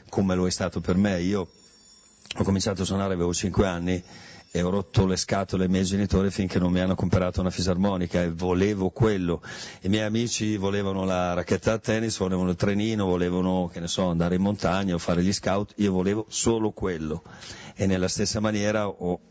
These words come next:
smesso di suonare la fisarmonica e ho cominciato a suonare la chitarra. Ecco, l'unico consiglio che posso dare è che,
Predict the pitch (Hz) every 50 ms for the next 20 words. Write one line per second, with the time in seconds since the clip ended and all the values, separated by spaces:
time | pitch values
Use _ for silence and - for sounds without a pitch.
0 | _ _ - 95 90 95 95 - - 95 92 85 - 98 92 92 90 90 87 98
1 | 92 110 107 95 90 95 101 90 95 92 90 - 95 90 - - - 98 92 90
2 | 90 - 90 82 - 82 78 78 85 90 90 - - - - - - - - -
3 | - - - - - - - - - - _ _ _ _ _ - 127 151 196 196
4 | 147 147 143 127 139 131 - 170 165 156 151 135 117 - 127 104 - 131 113 -
5 | - 123 110 107 104 117 123 127 117 104 104 - - - - 104 104 107 113 117
6 | 110 104 98 92 90 87 85 85 82